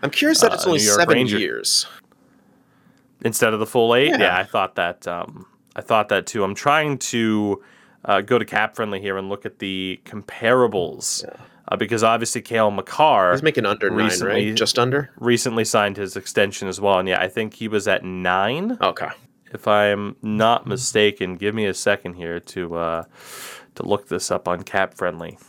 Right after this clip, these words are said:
Speaker 2: Uh, but yeah, I mean, the bottom line is this is,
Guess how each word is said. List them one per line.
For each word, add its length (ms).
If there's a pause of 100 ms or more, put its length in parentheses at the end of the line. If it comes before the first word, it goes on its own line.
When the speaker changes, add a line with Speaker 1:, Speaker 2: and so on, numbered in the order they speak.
(220)
Speaker 2:
Uh, 220 (180)
but 320 (260)
yeah, 220
I 100
mean, 140
the 80
bottom 360
line 260
is 240
this 260
is, 580